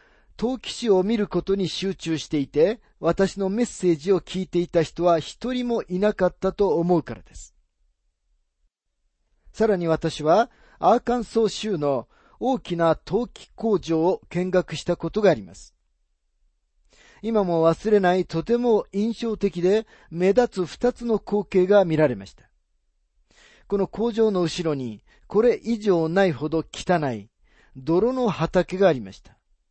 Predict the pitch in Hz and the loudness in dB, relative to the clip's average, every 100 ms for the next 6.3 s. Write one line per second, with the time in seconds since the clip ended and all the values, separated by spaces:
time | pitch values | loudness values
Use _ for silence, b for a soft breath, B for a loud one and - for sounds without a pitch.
0 | _ _ _ b b b - 175 180 175 | _ _ _ b b b -6 -2 -2 -4
1 | 165 170 156 - 117 110 _ _ 143 214 | -4 -2 -2 -4 -12 -12 _ _ 0 0
2 | 240 185 165 175 196 - 131 92 - - | 2 2 2 2 0 -2 -10 -10 -16 -20
3 | _ _ _ _ _ _ _ _ _ B | _ _ _ _ _ _ _ _ _ B
4 | B 165 170 165 156 165 160 110 151 143 | B -4 -4 -4 -4 -2 -2 -2 -4 -4
5 | 220 226 247 190 220 226 226 151 113 101 | -8 -8 -6 -4 -6 -4 -4 -4 -6 -10
6 | 90 - _ | -14 -20 _